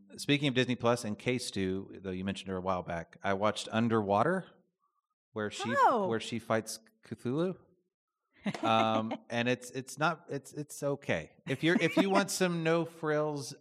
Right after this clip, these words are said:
Speaker 1: alien knockoff with K-Stew underwater, it's not bad. Uh, but I don't know if I can say much more than that.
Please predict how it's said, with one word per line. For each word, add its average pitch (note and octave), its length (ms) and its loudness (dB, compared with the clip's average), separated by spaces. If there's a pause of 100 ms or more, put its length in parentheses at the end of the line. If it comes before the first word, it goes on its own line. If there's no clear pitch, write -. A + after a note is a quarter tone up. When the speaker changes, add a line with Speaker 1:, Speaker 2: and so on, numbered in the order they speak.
Speaker 1:
alien C#3+ 440 2
knockoff C#3 520 2
with A2+ 140 -6
K-Stew C#3 640 -2
underwater, B2 600 0 (760)
it's - 100 -10
not A2 220 4
bad. D#2+ 300 2 (460)
Uh, G2 280 4
but F2 160 2
I G#2+ 80 6
don't G#2 180 4
know G2+ 480 4
if G#2 200 -4
I G2 80 2
can F#2+ 180 -6
say F#2 280 6
much F2 280 -4
more E2+ 160 -6
than E2+ 160 -10
that. E2 220 -8